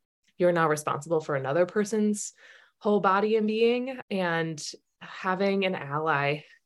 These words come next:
in that health journey, because it can be so surprising that you can be looking for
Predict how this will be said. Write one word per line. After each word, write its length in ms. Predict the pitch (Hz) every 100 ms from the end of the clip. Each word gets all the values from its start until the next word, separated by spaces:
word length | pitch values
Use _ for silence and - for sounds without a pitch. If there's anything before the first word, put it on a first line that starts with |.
| _
in 260 | 180 175 170
that 180 | 151 147
health 320 | - 156 -
journey, 520 | 156 143 131 123 143 _ _ _ -
because 240 | 156 175
it 100 | 175
can 140 | 175 165
be 120 | 160
so 300 | 156 160 151
surprising 920 | 147 151 - 208 214 196 185 180 175
that 140 | - 156
you 120 | 175
can 120 | 175
be 100 | 151
looking 320 | 156 156 175 160
for 480 | 160 151 139 143